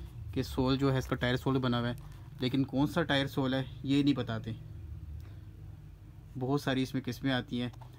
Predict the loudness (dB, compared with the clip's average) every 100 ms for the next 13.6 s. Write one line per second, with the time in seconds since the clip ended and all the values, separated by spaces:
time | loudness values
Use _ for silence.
0 | -8 -4 -2 -2 0 0 0 0 0 2
1 | 2 2 2 0 0 -2 -6 -16 -18 -18
2 | -14 -2 0 2 2 2 0 0 0 -2
3 | -2 -10 -18 -4 -2 0 0 0 0 -2
4 | -2 -6 -4 -4 -2 0 2 4 2 2
5 | 0 -2 -6 -10 -14 -20 -20 -20 -20 -20
6 | -20 -20 -20 -20 -20 -14 -12 0 2 2
7 | 2 0 2 2 2 0 -4 -16 -20 -20
8 | -20 -20 -20 -20 -20 -20 -20 -20 -20 -20
9 | -20 -20 -20 -14 -4 -2 -2 -4 -6 -6
10 | -10 -6 -4 -4 -8 -20 -20 -20 -20 -20
11 | -20 -20 -20 -20 -20 -20 -20 -20 -20 -20
12 | -20 -20 -20 -20 -20 -20 -20 -20 -20 -20
13 | -20 -20 -6 -2 -2 -4